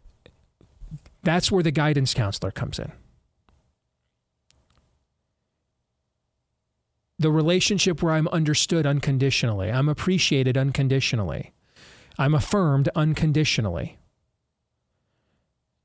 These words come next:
I, I, I, I receive guidance that maybe I wouldn't trust or don't get at home. To me, I think that is the position that is the most important,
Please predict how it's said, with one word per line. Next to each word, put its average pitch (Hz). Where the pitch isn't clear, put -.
I, 139
I, 151
I, 139
I 143
receive 147
guidance 160
that 127
maybe 143
I 135
wouldn't 135
trust 147
or 131
don't 135
get 135
at 127
home. 123
To 165
me, 175
I 156
think 123
that 117
is 104
the 101
position -
that 127
is 123
the 123
most 120
important, -